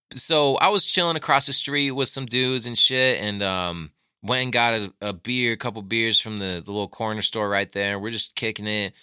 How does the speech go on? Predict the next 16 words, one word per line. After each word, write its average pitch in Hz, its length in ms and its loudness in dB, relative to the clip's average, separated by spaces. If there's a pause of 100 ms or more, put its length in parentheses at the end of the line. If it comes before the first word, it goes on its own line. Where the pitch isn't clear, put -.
(420)
you 85 80 -10
know, 85 100 -4
drinking, 98 920 0 (420)
having 104 240 -4
a 107 60 -6
good 110 140 -4
time, 151 280 0
talking 117 440 2
and 113 100 -4
shit, 110 260 0
rapping, 101 460 0
whatever. 98 480 -2 (640)
And 110 240 2
then 127 140 2
this 120 160 -2
dude 160 440 0